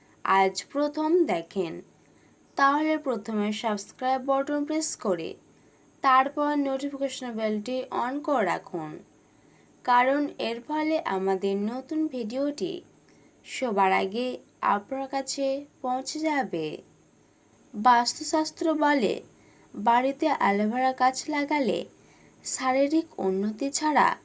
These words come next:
পারিপার্শ্বিক উন্নয়নও হয়। অ্যালোভেরা এমন একটি ইনডোর গাছ,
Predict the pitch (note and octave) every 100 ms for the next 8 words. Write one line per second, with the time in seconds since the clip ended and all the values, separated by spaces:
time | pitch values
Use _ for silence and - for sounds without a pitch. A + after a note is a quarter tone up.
0 | - - - - - _ - C4 C4+ C#4+
1 | C#4+ D4 D4 E4+ E4+ B3+ A#3+ A#3 A#3 A#3
2 | A#3+ D#4 F#4 F#3 C#3+ - - _ _ _
3 | - - _ - B3 B3+ C#4 E4 C#4+ F3
4 | - - - - A3+ B3 C4 C#4+ D#4 -
5 | D#4+ C#4 A3 G#3 A#3+ C4 C4 F3+ F3 -